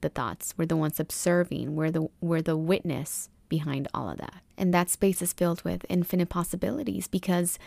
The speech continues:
the space between two thoughts is filled with infinite possibilities. Anything could happen between those two thoughts, right? But because our day-to-day lives are so busy, we don't give ourselves the space throughout our days to have that moment,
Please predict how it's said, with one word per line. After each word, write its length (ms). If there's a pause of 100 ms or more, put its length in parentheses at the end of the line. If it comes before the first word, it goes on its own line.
(260)
the 80
space 340
between 500
two 200
thoughts 500
is 200
filled 280
with 160
infinite 360
possibilities. 760
Anything 420
could 120
happen 360
between 340
those 200
two 180
thoughts, 440
right? 360
But 140
because 380
our 100
day-to-day 400
lives 320
are 80
so 220
busy, 680
we 120
don't 160
give 160
ourselves 400
the 100
space 560 (160)
throughout 320
our 120
days 380
to 120
have 260
that 160
moment, 640